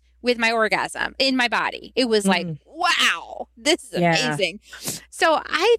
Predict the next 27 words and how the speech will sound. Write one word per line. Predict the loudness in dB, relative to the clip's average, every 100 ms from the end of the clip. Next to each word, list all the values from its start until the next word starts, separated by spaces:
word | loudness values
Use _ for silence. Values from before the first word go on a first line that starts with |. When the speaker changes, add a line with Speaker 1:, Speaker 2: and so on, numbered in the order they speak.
| 0
Speaker 1:
I | -6
thought | -2 -2 -2
to | -2
myself, | 0 0 0 0 -2 -6 _ _ -16 0
all | 2 4 4
the | 2
suffering | 2 2 2 2 2
we | 2 0
have, | 0 0 0 -2 -6 -4
I | -4
feel | 2 4
like | 4 4
so | -2 2 4 4
much | 2 2
of | 4
this | 4 2
suffering | -2 0 0
on | 0
the | -2
planet | -2 0 0 0
could | -2
be | -2
solved | 0 2 2 2
if | -4 -6
women | -2 0 0 2
were | 2
allowed | 2 0 0 0 -2 -6